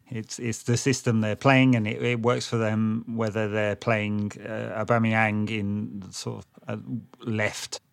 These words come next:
and coming in, and Lacazette up top, or Saka, uh, is playing today against, um, uh, Leicester City. They've got,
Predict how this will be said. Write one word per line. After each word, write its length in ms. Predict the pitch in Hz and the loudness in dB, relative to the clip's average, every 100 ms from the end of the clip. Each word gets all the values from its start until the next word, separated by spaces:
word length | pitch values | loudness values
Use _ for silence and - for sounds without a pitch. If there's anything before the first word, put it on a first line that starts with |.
| _ - | _ -10
and 240 | 98 95 | -6 -6
coming 300 | - 113 104 | -2 -2 0
in, 220 | 113 113 104 | 2 2 0
and 160 | 98 | -2
Lacazette 460 | 98 - 98 113 107 | -6 -4 -2 -2 -2
up 160 | 107 | -6
top, 400 | - 131 120 - | 2 6 6 4
or 220 | 110 98 95 | 0 -2 -2
Saka, 600 | - - - 113 104 - _ _ _ _ _ 104 | 0 0 0 2 0 -4 _ _ _ _ _ -8
uh, 180 | 98 101 | -8 -8
is 120 | - | -4
playing 240 | 110 98 | -2 -2
today 260 | - 110 107 | -2 0 0
against, 640 | 98 98 104 - - - _ 101 | -2 -4 -6 -10 -12 -20 _ -10
um, 680 | 98 95 95 92 90 110 - _ - | -8 -6 -6 -6 -6 -10 -16 _ -14
uh, 80 | 98 | -8
Leicester 320 | 101 - - | -6 -6 -6
City. 720 | - - 180 - 180 156 139 - _ _ _ - | -4 2 2 4 4 4 2 -4 _ _ _ -4
They've 240 | 104 - | -4 -2
got, 540 | - 101 107 - - | 0 2 2 -2 -10